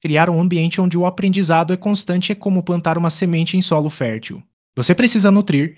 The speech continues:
regar e dar atenção para que cresça forte e saudável. Para começar, incentive sua equipe a buscar conhecimento em cada esquina. Promova workshops, cursos online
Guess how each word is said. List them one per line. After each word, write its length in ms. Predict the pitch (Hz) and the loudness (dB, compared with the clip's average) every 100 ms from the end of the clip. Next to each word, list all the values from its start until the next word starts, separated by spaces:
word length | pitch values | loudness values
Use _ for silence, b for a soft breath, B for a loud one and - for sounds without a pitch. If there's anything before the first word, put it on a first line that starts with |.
| b | b
regar 420 | 180 156 160 160 | 0 4 2 2
e 100 | 180 | 0
dar 200 | 156 156 | 2 2
atenção 460 | 156 196 190 190 196 | 2 2 2 4 4
para 180 | 180 170 | 4 2
que 160 | 202 | 0
cresça 340 | 190 185 185 180 | 0 2 4 0
forte 380 | - 170 165 | 2 2 2
e 40 | 220 | 0
saudável. 640 | - 196 160 110 104 107 - _ _ _ | 2 2 2 0 -2 -10 -14 _ _ _
Para 140 | 139 | -6
começar, 600 | 147 208 202 170 160 175 - | -2 -2 0 0 0 0 -4
incentive 500 | 156 160 156 196 190 | -4 -2 0 0 0
sua 200 | - 190 | 0 -2
equipe 280 | 180 208 143 | -2 -2 -2
a 60 | |
buscar 380 | 131 - - 185 | -2 -4 -2 -4
conhecimento 680 | 185 175 185 214 180 156 160 | -2 -2 0 0 0 0 0
em 80 | 151 | -2
cada 240 | 165 165 | -2 0
esquina. 560 | 190 - 143 107 - 131 _ _ _ | -2 -4 -6 -6 -8 -14 _ _ _
Promova 340 | 160 147 139 139 | 0 2 0 0
workshops, 640 | 143 139 - 175 175 - _ | -2 -2 -2 -2 -4 -12 _
cursos 360 | - 143 175 165 | -2 -2 0 0
online 440 | 175 160 165 170 | 4 4 2 0